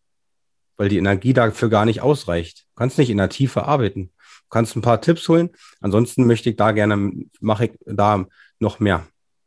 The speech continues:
Als Mentor mache ich noch mehr als in Social Media, denn auch in Zukunft.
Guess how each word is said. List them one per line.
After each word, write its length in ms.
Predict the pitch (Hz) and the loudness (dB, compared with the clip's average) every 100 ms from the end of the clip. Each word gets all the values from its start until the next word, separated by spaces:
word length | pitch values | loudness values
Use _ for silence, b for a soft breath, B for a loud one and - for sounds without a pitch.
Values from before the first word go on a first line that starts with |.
| _ _ _ _ _ _ _ | _ _ _ _ _ _ _
Als 240 | - 101 - | -2 -2 0
Mentor 300 | 101 104 92 | 0 2 0
mache 200 | 98 98 | -2 -4
ich 60 | - | -4
noch 240 | 104 101 | -4 -2
mehr 200 | 101 98 | 0 0
als 160 | 78 90 | 0 -2
in 80 | 92 | -4
Social 360 | - 92 90 | -2 -4 -4
Media, 320 | 87 85 78 - 73 | -4 -4 -4 -8 -12
denn 200 | 76 _ | -12 _
auch 160 | 101 98 | -4 -2
in 100 | 90 | -2
Zukunft. 580 | 110 - 82 - _ | -6 -8 -12 -12 _